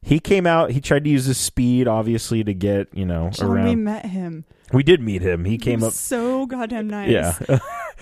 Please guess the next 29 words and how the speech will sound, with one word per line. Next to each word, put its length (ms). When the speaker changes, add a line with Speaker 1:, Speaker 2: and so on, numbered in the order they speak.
Speaker 2:
Oh, 60
Speaker 1:
And, 600
uh, 500
Speaker 2:
so 60
much 240
fun. 160
Speaker 1:
Corbin 400
won. 180
He's 260
using 520
the, 80
the 160
Black 380
Hole 160
Slam 420
now, 160
which 160
he 80
calls, 480
I 80
think, 360
the 140
Deep 400
Six, 600
but 160
I 60
don't 200
think 340
that's, 340